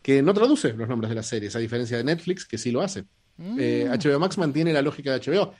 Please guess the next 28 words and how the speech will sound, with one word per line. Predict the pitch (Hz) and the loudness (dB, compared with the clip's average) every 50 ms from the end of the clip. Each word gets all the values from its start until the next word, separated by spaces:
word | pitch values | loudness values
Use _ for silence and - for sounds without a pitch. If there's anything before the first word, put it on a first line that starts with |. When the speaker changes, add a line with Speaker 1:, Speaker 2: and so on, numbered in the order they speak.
| _ _ - | _ _ -10
Speaker 1:
H | - 123 123 | -4 0 0
B | 143 | 4
O | 147 | 4
nunca | 165 185 180 180 | 4 4 4 4
tradujo | 160 143 135 131 117 123 | 2 2 0 0 -2 -4
los | 110 101 | -6 -6
nombres | 110 104 95 95 | -8 -8 -10 -10
de | 92 | -12
las | 90 | -14
series. | - - - - - - _ _ _ - | -16 -18 -20 -20 -20 -20 _ _ _ -14
Speaker 2:
Sí, | - - - 139 113 101 92 90 | -10 -6 -4 -4 -4 -6 -10 -14
sí, | - - - 113 101 | -16 -14 -14 -14 -14
sí. | - - - 104 101 101 90 | -14 -16 -16 -14 -14 -14 -12
Eh, | 98 120 110 | -12 -12 -8
Banda | 123 120 147 151 160 160 175 | 0 2 2 4 6 6 6
de | 165 151 | 8 6
Hermanos | 139 139 151 156 156 160 160 143 - 135 | 6 6 6 4 4 4 2 0 -2 -2
no | 135 139 127 | -2 -4 -2
creo | - 147 135 135 135 135 | -2 0 0 0 0 0
que | - 135 120 110 | -2 -4 -6 -4
suene | - - 123 120 131 | -6 -8 -6 -6 -6
tan | 123 127 117 113 | -6 -6 -6 -6
bien | 117 120 123 | -6 -6 -8
como | 120 - 127 120 107 - - - - - - | -8 -8 -8 -10 -10 -12 -14 -16 -16 -12 -10
Band | 131 131 120 156 127 131 131 | -8 0 2 4 4 4 0
of | 123 - 123 | -2 -4 -2
Brothers, | 117 151 143 123 120 120 113 - | 0 2 2 2 0 -2 -6 -8
Patriot. | - - 151 135 123 135 120 113 107 - - | -2 0 0 0 0 -2 -4 -6 -8 -8 -12